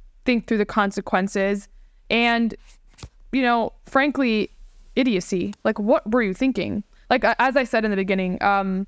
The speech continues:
I don't wanna call her an idiot. I don't think she's an idiot. I think the action she took was idiotic and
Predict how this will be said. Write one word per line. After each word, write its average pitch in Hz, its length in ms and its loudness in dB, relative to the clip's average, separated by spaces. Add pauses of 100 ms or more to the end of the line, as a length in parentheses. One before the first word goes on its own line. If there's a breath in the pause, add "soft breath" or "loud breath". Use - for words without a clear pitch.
(760)
I 233 60 2
don't 277 140 4
wanna 254 160 2
call 220 240 0
her 202 160 0
an 185 120 0
idiot. 190 300 0
I 202 80 0
don't 214 180 0
think 208 140 0
she's 190 220 -4
an 190 60 -4
idiot. 185 420 -2 (200 soft breath)
I 202 80 0
think 202 320 -2
the 196 560 0 (520)
action 196 680 0
she - 180 -4
took - 440 -2 (300)
was 196 180 0
idiotic 185 640 0 (360)
and 190 420 0